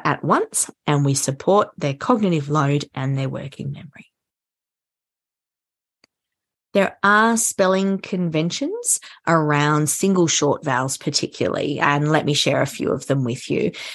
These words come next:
You'll find this information on page twelve of the Spelling Success in Action book. So, suffixes. When adding a vowel suffix, such as er, est, ing,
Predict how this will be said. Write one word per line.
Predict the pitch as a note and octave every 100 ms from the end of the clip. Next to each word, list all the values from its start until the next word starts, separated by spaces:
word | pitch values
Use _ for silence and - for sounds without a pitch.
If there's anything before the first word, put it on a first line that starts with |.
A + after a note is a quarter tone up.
| -
You'll | F#3 F#3 G3+ A3
find | - G3+ E3
this | D3+ D3+
information | D3 C#3+ C3+ C#3 C#3
on | C3+
page | B2+ C3+ C#3+ -
twelve | - D#3+ G3+ F#4 G#4
of | - D3+
the | D3
Spelling | - B2+ C#3 C#3+
Success | - - - B2+ -
in | - C#3+ C3
Action | A#2 - - B2+ -
book. | C3 C3+ A2+ - - - _ _ _ _ _ - _
So, | - - - C#3+ - - - _ _ _ _ _
suffixes. | - - F#3 E3 - - - - - - - _ - - - _
When | F3+ F3+ -
adding | F#3 C4 E4+
a | D#4
vowel | G#3 D#3+ D#3+
suffix, | D#3 - - - - - -
such | - -
as | C#3 -
er, | C3+ C#3 F#3 -
est, | - C3+ - - -
ing, | D#3 B2+ B2+